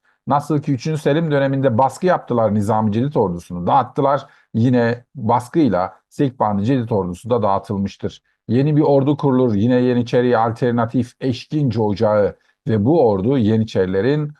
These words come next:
sonunu getirecektir. Bin sekiz yüz yirmi altının Haziran ayında Vakayı Hayriye yaşanır, yani hayırlı olay. Bu olayla birlikte Yeniçeri Ocağı kaldırılmıştır.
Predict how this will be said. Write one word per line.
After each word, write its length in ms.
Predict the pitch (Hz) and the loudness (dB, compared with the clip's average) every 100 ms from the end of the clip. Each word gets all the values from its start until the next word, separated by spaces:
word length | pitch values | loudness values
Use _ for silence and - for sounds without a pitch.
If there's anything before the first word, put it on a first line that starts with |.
| _ _ | _ _
sonunu 680 | - 131 101 110 135 135 | -2 0 0 0 0 -2
getirecektir. 840 | 110 110 117 110 107 - 107 82 _ _ _ _ _ _ _ - | -2 -2 -2 -4 -4 -4 -8 -8 _ _ _ _ _ _ _ -4
Bin 120 | 120 | -2
sekiz 440 | 117 131 117 123 123 | 0 0 0 -2 0
yüz 180 | 120 | 0
yirmi 240 | 117 120 120 | 2 2 2
altının 400 | 120 120 131 139 | 0 0 -2 0
Haziran 520 | 120 117 127 135 143 | 0 0 2 2 2
ayında 680 | 131 127 127 147 165 175 - _ _ - | 0 0 0 0 0 -2 -8 _ _ -4
Vakayı 800 | 131 131 156 151 151 160 160 - | -2 0 2 2 2 0 -2 -2
Hayriye 440 | 127 135 123 120 | 0 2 2 2
yaşanır, 440 | 104 95 104 101 90 | 0 -2 -4 -4 -2
yani 760 | 107 131 123 113 120 117 117 _ _ | 0 2 2 0 0 -2 -6 _ _
hayırlı 600 | - 131 123 120 113 117 | 0 2 2 2 2 2
olay. 320 | 90 85 80 - _ _ _ - | 2 -4 -6 -12 _ _ _ 0
Bu 240 | 170 170 | 2 4
olayla 420 | 165 165 151 123 | 4 4 4 2
birlikte 680 | 127 151 131 117 120 117 113 | 4 2 2 0 2 2 0
Yeniçeri 600 | 107 117 165 202 180 139 | 0 2 2 0 2 2
Ocağı 540 | 131 156 127 127 131 123 | 4 4 2 2 2 0
kaldırılmıştır. 960 | - 113 104 107 101 98 - 95 - | 0 0 0 -2 -2 -4 -4 -8 -8